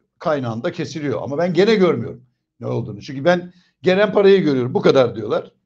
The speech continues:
İşte beş bin lira, sekiz bin lira o kadar görüyorum. Vergi kesilip kesilmediğini ama gittim sordum, dediler ki, "Kesiyoruz, merak etmeyin." Şimdi yarın bunun hes-, bugün bunun hesabını vereceğim. Ve, e, yani gidip anlatacağım.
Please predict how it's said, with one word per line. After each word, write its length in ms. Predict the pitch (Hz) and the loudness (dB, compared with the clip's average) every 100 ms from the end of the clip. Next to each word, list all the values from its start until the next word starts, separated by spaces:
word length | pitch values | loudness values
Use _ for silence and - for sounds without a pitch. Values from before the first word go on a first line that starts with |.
| _ - | _ -18
İşte 320 | - 131 127 | -14 -10 -2
beş 260 | 175 95 | -2 -2
bin 140 | 95 92 | -12 -10
lira, 220 | 117 170 | -10 -8
sekiz 380 | - 139 139 107 | -10 -10 -14 -16
bin 120 | 104 | -16
lira 180 | 107 175 | -14 -6
o 120 | 202 | -4
kadar 240 | 147 110 104 | -4 -6 -6
görüyorum. 580 | 180 147 113 190 214 _ _ _ _ _ _ _ _ _ | -4 -4 -6 -8 -10 _ _ _ _ _ _ _ _ _
Vergi 340 | 151 180 160 - | 2 2 2 -4
kesilip 400 | 190 180 185 175 | -4 -4 -8 -4
kesilmediğini 540 | 185 190 160 123 196 | -6 -4 -8 -6 -4
ama 340 | 214 214 277 - _ _ 233 180 | -2 -2 -4 -12 _ _ -18 -14
gittim 320 | 196 190 143 | -12 -12 -6
sordum, 340 | 196 175 202 | -4 -2 -2
dediler 280 | 185 180 196 | -2 0 -2
ki, 100 | 190 | -4
"Kesiyoruz, 440 | 185 - 151 110 | -6 -6 -6 -8
merak 300 | 131 120 107 | -6 -6 -6
etmeyin." 320 | - - 80 _ _ _ _ | -10 -16 -20 _ _ _ _
Şimdi 220 | - 226 190 | -18 -8 -2
yarın 300 | 185 190 185 | 0 -2 -6
bunun 200 | 175 175 | -6 -8
hes-, 240 | - 127 | -10 -14
bugün 280 | 143 147 143 | -10 -10 -8
bunun 200 | 147 143 | -8 -8
hesabını 440 | 139 139 135 143 | -4 -6 -6 -8
vereceğim. 320 | 110 101 - _ _ _ _ _ _ | -10 -10 -14 _ _ _ _ _ _
Ve, 260 | 165 160 - | -6 -4 -6
e, 80 | 147 147 147 156 151 - 139 | -12 -10 -12 -12 -16 -12 -6
yani 180 | 107 92 | -6 -6
gidip 220 | 131 139 | -8 -4
anlatacağım. 640 | 143 143 117 117 190 - | -4 -4 -10 -10 -12 -14